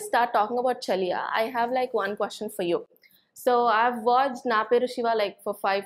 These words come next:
to six times or something, and in the T V, like, lot many times. And what I really want to ask you is, but there's one scene which I really love. The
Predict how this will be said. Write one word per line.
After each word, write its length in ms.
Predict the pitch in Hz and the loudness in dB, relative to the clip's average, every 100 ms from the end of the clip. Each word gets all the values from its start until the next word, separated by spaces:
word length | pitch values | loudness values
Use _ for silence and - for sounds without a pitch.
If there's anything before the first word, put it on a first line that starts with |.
| - | -6
to 80 | 220 | -4
six 180 | 214 - 196 | -6 -4 -4
times 220 | 185 196 185 | -2 -4 -6
or 40 | 190 | -6
something, 340 | 185 180 214 302 | -6 -4 -6 -4
and 180 | 202 220 | -2 0
in 40 | 226 | 0
the 60 | 226 | -2
T 100 | 220 208 | -4 -4
V, 100 | 247 233 - - 185 196 | -4 -4 -8 -10 0 0
like, 100 | 196 208 | 2 2
lot 140 | 220 220 196 | 2 2 -4
many 140 | 180 175 | -4 -4
times. 200 | 175 - _ _ _ - | -8 -16 _ _ _ -2
And 220 | 247 247 240 | 0 2 4
what 200 | 294 349 - 233 | 4 4 4 4
I 80 | 262 302 302 | 4 2 0
really 240 | 294 311 277 | 0 2 2
want 180 | 262 277 | 2 4
to 60 | 269 220 | 4 2
ask 140 | 226 - | 0 -2
you 80 | 254 247 | 2 2
is, 80 | 339 - 226 | 0 -4 0
but 100 | 240 | 2
there's 160 | 311 330 | 4 4
one 100 | 392 | 0
scene 160 | 330 330 | 0 0
which 100 | 294 320 | 2 2
I 20 | |
really 200 | 233 247 190 | 2 4 2
love. 140 | 180 - _ - - | 2 -2 _ -20 -2
The 60 | 233 | 0